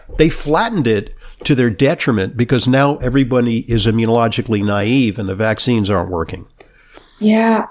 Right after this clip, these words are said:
Speaker 2: And, you know, even back when this all first occurred back in twenty twenty, I remember the conversation about you have to let the virus burn itself out. Locking down only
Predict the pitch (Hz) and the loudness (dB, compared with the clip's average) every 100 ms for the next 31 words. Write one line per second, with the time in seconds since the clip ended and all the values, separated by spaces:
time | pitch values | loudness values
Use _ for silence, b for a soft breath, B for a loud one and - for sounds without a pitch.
0 | - 226 254 285 294 285 285 320 392 440 | 0 4 6 8 6 4 2 0 2 2
1 | 381 226 214 208 - 185 185 190 - - | 2 0 0 -2 -4 -2 2 2 0 2
2 | 185 185 185 190 - 180 180 - - - | 2 2 2 0 0 0 0 -4 -8 0
3 | 175 170 165 170 165 165 165 160 - - | 2 2 2 0 0 0 0 2 -2 0
4 | 175 170 165 165 - 233 330 214 160 - | 2 4 2 0 0 4 4 4 0 -4
5 | B B B B B - 202 214 226 220 | B B B B B -4 0 4 6 6
6 | 262 381 311 220 196 208 214 214 202 - | 4 2 0 0 -2 0 0 0 0 2
7 | 240 330 - 262 208 196 190 190 - - | 2 2 2 2 4 2 4 2 0 -6
8 | _ _ _ _ _ _ - 226 269 339 | _ _ _ _ _ _ -2 2 2 2
9 | 370 - 339 247 240 240 254 214 202 196 | 0 -2 0 2 2 0 -4 0 0 0
10 | 202 208 - 170 175 185 202 208 - - | 0 0 -2 -8 0 2 2 -2 -2 2
11 | 190 196 - - 185 180 180 - 214 262 | 2 2 -4 -2 0 -2 -4 -8 -2 0
12 | 226 135 - _ _ - 175 220 302 - | 2 0 -2 _ _ -10 -2 2 0 0
13 | 302 262 247 240 247 240 214 - - 226 | 2 2 4 2 2 0 -2 -4 0 2
14 | 247 240 233 | 4 6 4